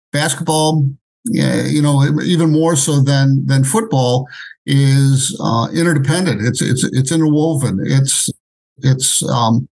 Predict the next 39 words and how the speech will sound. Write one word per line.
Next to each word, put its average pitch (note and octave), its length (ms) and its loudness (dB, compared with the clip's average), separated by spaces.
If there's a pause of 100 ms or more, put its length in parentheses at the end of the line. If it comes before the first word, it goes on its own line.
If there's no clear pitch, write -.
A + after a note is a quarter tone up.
(140)
improvisational D#3+ 800 0
in B2+ 40 2
a A#2+ 60 -2
sense, A#2 320 -2
because C3+ 280 0
one D3+ 160 2
guy D#3 140 0
moves D3+ 220 2
this F3 200 0
way, E3+ 300 0 (220)
somebody E3 280 0
else D3+ 220 0
moves D3 200 2
that E3+ 180 0
way. E3 340 0 (280)
You D#3 100 0
know, D3 140 0
you're D3+ 200 0
not, D#3+ 400 0
you're C#3 180 0
not D3 300 2 (340)
working D#3+ 460 0
in C#3+ 80 2
the C3+ 80 2
same D3+ 320 0
static D3 480 -2
situation C#3 720 0
as, A#2 260 0
uh, A#2+ 160 2
sixty C3+ 680 -2 (200)
feet C#3+ 380 -2
six C#3+ 320 -2
inches, C#3+ 580 -2 (480)
uh, C3 180 0
pitching C#3+ 420 0
slab C3 440 0
to C#3 100 0
home C3 320 2
plate. C#3+ 420 -2